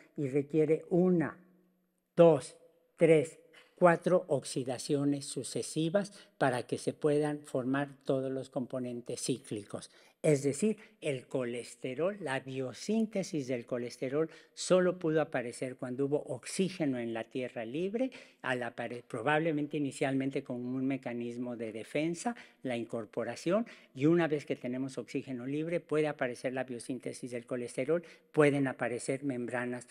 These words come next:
más resistentes y más flexibles. De manera que se dan cuenta que atreviéndome a modificar el esquema de Lynn Margulis,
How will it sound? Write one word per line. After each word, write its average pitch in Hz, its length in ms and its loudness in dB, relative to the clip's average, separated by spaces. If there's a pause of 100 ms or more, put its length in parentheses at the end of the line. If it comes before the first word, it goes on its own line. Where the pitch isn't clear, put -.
(200)
más 131 320 0
resistentes 123 880 -6
y 135 60 -6
más 117 280 -4
flexibles. 113 640 -8 (320)
De 151 120 2
manera 165 380 2
que - 100 -12
se 143 60 -6
dan 147 180 -4
cuenta 156 340 -2
que 127 240 -2 (200)
atreviéndome 143 800 -2
a 131 60 -2
modificar 131 640 -2
el 117 120 -2
esquema 127 480 -6
de 135 80 -2
Lynn 139 240 0
Margulis, 135 500 0